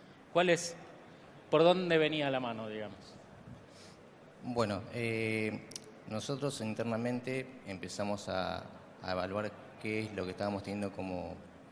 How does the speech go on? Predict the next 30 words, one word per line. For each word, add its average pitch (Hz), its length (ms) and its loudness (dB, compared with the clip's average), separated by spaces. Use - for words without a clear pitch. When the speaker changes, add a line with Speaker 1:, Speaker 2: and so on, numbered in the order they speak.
Speaker 2:
como 87 220 -4
ruido, 104 480 2
¿sí? - 180 -8
Digamos, 98 340 0
en 92 60 -8
el 87 80 -6
sentido 92 300 -4
de 90 100 0
que - 80 -8
estábamos 92 460 -4
buscando, 90 680 -4
eh, 85 300 -6
detectar 92 540 -2
en 95 120 0
algún 95 260 -2
punto, 107 560 0
eh, 90 680 2
cuál 117 200 2
era 110 160 6
la 98 100 4
necesidad, 98 500 4
el 90 100 2
deseo, 90 440 2
¿sí? 107 400 -2
Y 95 360 2
nos 90 100 -4
encontramos 101 400 2
que 113 60 0
justamente 95 680 0
la, 85 640 0